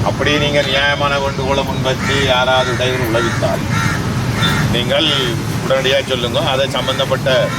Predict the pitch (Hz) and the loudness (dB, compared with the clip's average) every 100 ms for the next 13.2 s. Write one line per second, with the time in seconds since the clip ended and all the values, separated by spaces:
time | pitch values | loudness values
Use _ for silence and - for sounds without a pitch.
0 | - - - - - - - - - - | -4 -2 -2 -2 -2 -2 0 0 0 0
1 | 120 131 135 131 131 127 - 156 139 139 | 2 2 0 0 0 0 0 0 2 2
2 | 131 123 135 117 - - 131 - - - | 2 2 2 2 2 2 2 2 0 0
3 | - 622 - - - - - - 135 - | 0 0 2 2 2 0 0 2 0 2
4 | 139 147 156 147 147 147 147 143 127 117 | 2 2 0 0 0 0 0 0 0 2
5 | - - 147 - - - - - - - | 2 0 0 0 2 0 0 0 2 2
6 | - - - 127 - - - - - - | 2 2 2 2 2 0 0 0 0 0
7 | - - - - - - - - - - | 2 2 0 0 2 2 2 2 2 2
8 | - - - - - - - - - - | 2 2 2 0 0 0 0 0 0 0
9 | - - 156 156 190 202 - 185 - - | 0 -2 -2 -2 -2 0 0 0 0 0
10 | 139 135 135 123 - - - - - - | 0 0 0 -2 -2 -2 -4 -4 -4 -4
11 | - - - - - - - - - - | -4 -2 -2 -2 -2 -2 -2 0 0 0
12 | - 135 135 135 - 139 139 - 131 135 | 0 0 0 0 0 2 0 0 0 0
13 | - | 0